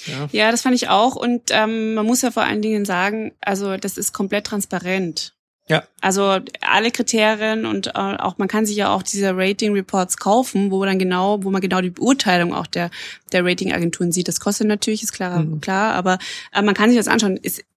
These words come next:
Speaker 2: ist, es steht transparent, ähm, zur Verfügung.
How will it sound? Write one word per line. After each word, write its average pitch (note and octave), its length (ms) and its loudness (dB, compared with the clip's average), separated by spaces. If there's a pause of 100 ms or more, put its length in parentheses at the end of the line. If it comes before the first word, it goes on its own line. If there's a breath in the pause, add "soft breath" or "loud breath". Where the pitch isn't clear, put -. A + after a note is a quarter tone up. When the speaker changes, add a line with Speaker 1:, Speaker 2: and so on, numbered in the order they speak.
(120)
Speaker 2:
ist, - 380 2
es - 160 0
steht A3+ 240 0
transparent, G#3+ 640 -2
ähm, G3+ 260 -2
zur G#3 160 -6
Verfügung. A#3 540 2